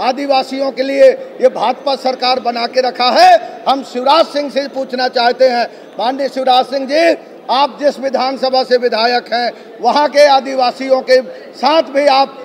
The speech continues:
अन्याय कर रहे हैं, वहाँ के आदिवासी परेशान हैं। ये आदिवासी विरोधी मानसिकता आज पूरे प्रदेश की जनता, प्रदेश सरकार की ये कारनामे को देख रहे हैं। और आज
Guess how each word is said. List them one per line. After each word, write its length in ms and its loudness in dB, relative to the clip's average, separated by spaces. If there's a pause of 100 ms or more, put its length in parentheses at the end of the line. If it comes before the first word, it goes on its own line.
(100)
अन्याय 360 -4
कर 180 -2
रहे 200 -2
हैं, 460 -6
वहाँ 220 0
के 100 0
आदिवासी 560 0
परेशान 560 -2
हैं। 200 -2 (300)
ये 120 -2
आदिवासी 580 -2
विरोधी 440 -4
मानसिकता 580 -4 (500)
आज 200 0
पूरे 260 -2
प्रदेश 460 0
की 120 -10
जनता, 440 0 (440)
प्रदेश 300 2
सरकार 480 -2
की 200 -10
ये 100 -2
कारनामे 580 -6
को 160 -4
देख 260 4
रहे 200 -4
हैं। 560 0
और 160 0
आज 260 2